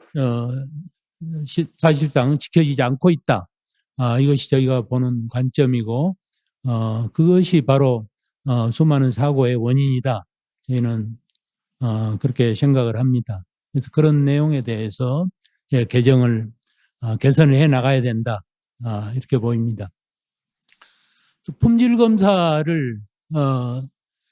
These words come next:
이 소형 민간 공사나 혹은, 어, 전문 업체들이, 예, 전담 부서를 두기가 어렵기 때문에 품질 검사를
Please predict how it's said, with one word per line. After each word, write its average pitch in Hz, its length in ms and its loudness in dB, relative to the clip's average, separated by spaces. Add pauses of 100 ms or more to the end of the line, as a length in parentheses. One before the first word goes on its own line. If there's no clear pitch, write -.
(100)
이 143 180 0
소형 190 480 4
민간 170 600 0
공사나 143 480 -2
혹은, 139 480 -2 (120)
어, 131 100 -2
전문 165 340 0
업체들이, 139 880 -2 (400)
예, 123 360 -2
전담 180 420 2
부서를 175 380 2 (160)
두기가 156 360 0
어렵기 160 380 2
때문에 120 540 -2 (520)
품질 190 300 2
검사를 156 420 2